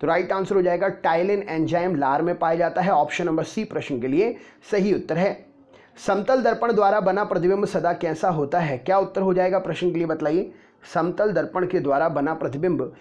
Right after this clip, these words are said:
कैसा होता है? तो समतल दर्पण के द्वारा बना प्रतिबिंब सीधा और आभासी होता है। ऑप्शन नंबर सी प्रश्न के लिए सही उत्तर हो जाएगा, सीधा और आभासी होता है।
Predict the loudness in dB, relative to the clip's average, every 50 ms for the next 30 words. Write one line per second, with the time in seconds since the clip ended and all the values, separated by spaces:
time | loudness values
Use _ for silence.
0 | -20 -20 -12 -4 -2 -2 0 0 0 -2 -2 -2 0 -2 -2 0 0 0 0 0
1 | -4 -8 -10 -14 -20 _ -20 -20 -16 -8 -4 -4 -2 0 -2 -2 -2 0 0 2
2 | 2 2 2 0 0 -4 0 0 0 2 2 4 4 2 2 2 0 0 0 0
3 | -2 -4 -2 -2 -2 -2 -2 -2 -2 -2 0 0 0 2 2 0 2 2 0 0
4 | 2 0 0 0 0 -2 -4 -4 -2 -2 -2 0 -2 0 0 0 2 2 0 -2
5 | -4 -6 -12 -20 -18 -8 -2 0 0 0 0 0 0 0 2 2 0 0 0 -2
6 | -4 -4 -2 -2 -4 -4 -2 -4 -2 -2 -2 -2 -2 -2 -2 -2 -2 -4 -4 -2
7 | 0 0 0 0 0 0 -2 -2 -6 -12 -20 -20 _ -12 -6 -4 -2 -2 0 0
8 | 0 0 0 2 2 2 2 2 0 -2 -2 -2 -2 -2 -4 -4 -4 -4 -4 -4
9 | -2 -2 -4 -4 -4 -4 -2 -2 -2 -4